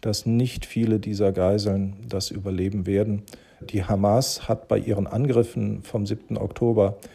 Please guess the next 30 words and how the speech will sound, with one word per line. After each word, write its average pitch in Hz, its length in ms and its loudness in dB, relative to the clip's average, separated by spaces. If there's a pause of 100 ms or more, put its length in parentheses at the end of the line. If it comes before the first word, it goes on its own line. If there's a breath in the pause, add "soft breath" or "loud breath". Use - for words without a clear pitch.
(260 loud breath)
ja 110 200 2
eine 117 200 2
solche 131 320 8
Brutalität 113 760 4
gezeigt, - 640 -4 (400 soft breath)
dass 107 200 -2
ich - 220 -6
wenig 113 580 4
Hoffnungen 113 540 2
habe, 104 540 4
dass 104 220 -2
sie - 100 -4
bereit 101 380 4
ist, 92 200 -6
Geiseln 104 420 0
zu - 140 -8
schonen, 107 520 0 (300 loud breath)
auch 104 220 -2
wenn 107 160 2
es 98 140 -2
sich - 220 -8
um, 98 680 -6
um 107 160 -2
Frauen, 101 560 4
Kinder 104 560 2 (120)
oder 107 220 -2
alte 101 240 -6
Leute 98 380 0
handeln 95 300 -2
sollte. 90 380 -6